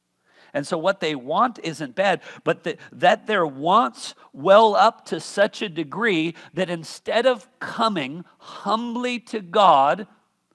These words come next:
with supplication, they come with quarreling. Now, I might ask you this. Does it sound like they feel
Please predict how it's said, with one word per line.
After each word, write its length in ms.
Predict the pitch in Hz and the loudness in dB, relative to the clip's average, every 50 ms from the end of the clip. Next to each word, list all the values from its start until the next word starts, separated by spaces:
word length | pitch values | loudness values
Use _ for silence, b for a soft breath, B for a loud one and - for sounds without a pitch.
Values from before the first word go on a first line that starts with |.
| _ _ | _ _
with 160 | 165 165 170 | -8 -8 -8
supplication, 880 | - - - 185 - - 190 185 - 254 262 233 - - 143 110 - _ _ _ _ _ _ _ _ _ _ _ _ _ _ _ _ _ _ _ _ _ _ _ _ _ _ _ _ | -4 -2 0 0 0 -2 -4 -2 0 0 0 -2 -4 -6 -10 -12 -12 _ _ _ _ _ _ _ _ _ _ _ _ _ _ _ _ _ _ _ _ _ _ _ _ _ _ _ _
they 220 | 143 190 226 247 | -2 0 2 2
come 600 | 233 - - - - 233 202 156 139 135 139 156 - b b b b b b b | 0 -2 -8 -4 0 2 2 2 0 -4 -8 -12 -14 b b b b b b b
with 260 | 135 151 151 - - | -8 -8 -8 -8 -14
quarreling. 640 | - - - 170 170 165 160 143 127 110 87 - - _ _ _ _ _ _ _ _ _ _ _ _ _ _ _ _ _ _ _ _ _ _ _ _ _ _ _ | -18 -6 0 2 4 4 4 2 0 -2 -6 -10 -18 _ _ _ _ _ _ _ _ _ _ _ _ _ _ _ _ _ _ _ _ _ _ _ _ _ _ _
Now, 300 | 160 151 151 135 131 - - b b b b b b b b b b b b b - | -8 -6 -4 -4 -6 -8 -12 b b b b b b b b b b b b b -6
I 60 | 127 | -4
might 160 | 143 156 160 | -2 2 4
ask 320 | 165 170 165 160 - - | 4 4 4 2 -2 -8
you 80 | 123 107 | -12 -12
this. 260 | 92 82 - - - - | -12 -14 -18 -20 -18 -6
Does 200 | 156 233 269 160 | -2 -2 -2 -2
it 160 | 208 180 - - | -2 -6 -10 -12
sound 540 | - - - 226 254 277 285 285 277 254 | -14 -10 -6 -2 -2 0 0 -2 -2 -4
like 380 | 226 202 170 165 156 - 156 135 | -2 0 0 0 -2 -4 -8 -6
they 260 | 147 185 214 233 220 | -4 -2 -2 -2 -4
feel 720 | 185 - - - 214 208 170 131 120 117 120 127 123 - | -6 -10 -12 -10 -8 -6 -6 -6 -4 -4 -6 -6 -8 -10